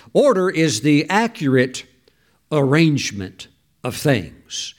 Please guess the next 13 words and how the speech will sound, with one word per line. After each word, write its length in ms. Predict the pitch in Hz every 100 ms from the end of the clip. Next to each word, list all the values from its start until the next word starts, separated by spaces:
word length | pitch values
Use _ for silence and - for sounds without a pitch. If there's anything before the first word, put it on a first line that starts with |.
| _ - _
It's 220 | 147 147
everything 460 | 156 156 175 175 165
in 120 | 156
its 180 | 139 -
place, 560 | - 135 107 127 - - _ _ _ -
right 240 | 196 165
where 360 | 135 143 143 147
it's 380 | 139 147 143
supposed 800 | - - 165 156 139 131 123 -
to 80 | 139
be. 520 | 139 151 107 73 - _ - - -
And 140 | 202 208
it, 340 | 208 196 -